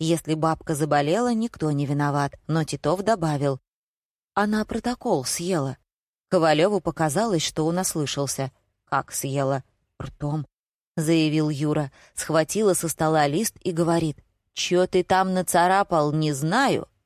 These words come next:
но больше ты не увидишь свои писульки». Ам, и впасть.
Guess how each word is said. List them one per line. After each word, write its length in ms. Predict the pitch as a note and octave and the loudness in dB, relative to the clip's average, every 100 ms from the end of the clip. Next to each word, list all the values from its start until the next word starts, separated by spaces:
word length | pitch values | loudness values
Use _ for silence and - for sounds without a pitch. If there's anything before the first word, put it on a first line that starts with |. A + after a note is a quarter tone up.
| _ | _
но 380 | E3 F#3+ G3 G3 | -4 0 2 2
больше 540 | F#3 A#3 C#4 B3+ F3+ | 4 4 4 2 0
ты 340 | D#3+ D#3 D3 - - | 0 0 -2 -4 -2
не 300 | G3+ A3 A#3 | 2 4 4
увидишь 500 | A#3 C#4 F3+ A#2+ - | 2 0 0 -2 0
свои 360 | - D3+ C3+ | 0 2 0
писульки». 760 | - D#3+ - C#3 C3 - A#2 - _ _ | 0 0 0 0 -2 -4 -8 -8 _ _
Ам, 220 | B3+ D#4+ - _ _ | -2 -2 -8 _ _
и 80 | D#4+ | -12
впасть. 480 | B3 - D3+ D#3 - | -10 -6 -6 -6 -14